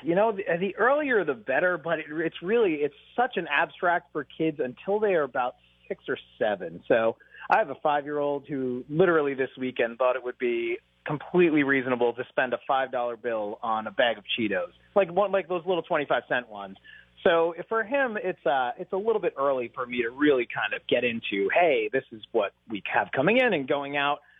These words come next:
Um, but once they get to the age of seven or eight, that's a good time where they're able to really kind of put together the pieces of, "Things cost this much. I only have this much. You know, what can I really afford?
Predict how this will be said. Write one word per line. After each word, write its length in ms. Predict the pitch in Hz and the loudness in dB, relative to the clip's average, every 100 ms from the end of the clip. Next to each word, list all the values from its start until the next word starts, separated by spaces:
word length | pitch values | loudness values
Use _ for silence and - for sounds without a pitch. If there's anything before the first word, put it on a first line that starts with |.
| - _ | -20 _
Um, 340 | 147 143 139 139 | 0 0 0 -2
but 140 | 196 | -2
once 160 | 269 320 - | 0 -4 -2
they 80 | 202 | -2
get 180 | 196 - | -2 -2
to 60 | |
the 100 | 156 | -2
age 200 | 156 151 | 0 0
of 100 | 120 - - | -4 -8 -2
seven 220 | 131 131 | -2 0
or 120 | 123 - | -4 -2
eight, 260 | 120 131 _ _ _ | -2 -2 _ _ _
that's 200 | - 240 220 | 0 0 0
a 40 | |
good 200 | 180 185 | -4 -2
time 200 | 180 156 | -2 -2
where 100 | 131 | 0
they're 280 | 139 139 139 | 0 0 -2
able 300 | 151 165 156 - | -6 -4 -4 -4
to 200 | 131 127 | -6 -4
really 360 | 160 220 214 147 | 0 2 2 2
kind 220 | 185 135 | -2 -2
of 80 | - | -2
put 220 | - - | -4 -6
together 480 | 143 147 147 113 104 | -2 0 0 0 -6
the 60 | |
pieces 560 | - - 151 - 104 92 - | -8 -6 -6 0 -2 -2 0
of, 240 | 110 104 - _ _ _ - | 2 2 -2 _ _ _ -2
"Things 200 | 175 190 - | 0 0 0
cost 280 | 170 156 - | 2 2 0
this 140 | 151 147 | -6 -4
much. 260 | 151 143 - | -2 -2 -2
I 160 | 139 139 | 0 0
only 320 | 143 147 143 | 0 -2 -2
have 280 | 139 123 113 | 0 0 0
this 160 | 120 - | -2 -2
much. 280 | 120 113 107 - | 0 0 0 -2
You 120 | 127 | -2
know, 280 | 110 107 120 151 | 0 0 0 2
what 200 | 214 - | 0 2
can 100 | 165 | 0
I 80 | 135 | 0
really 500 | 123 139 143 131 113 | 0 0 2 2 0
afford? 560 | 104 - 107 101 101 | -4 -2 -2 -2 -4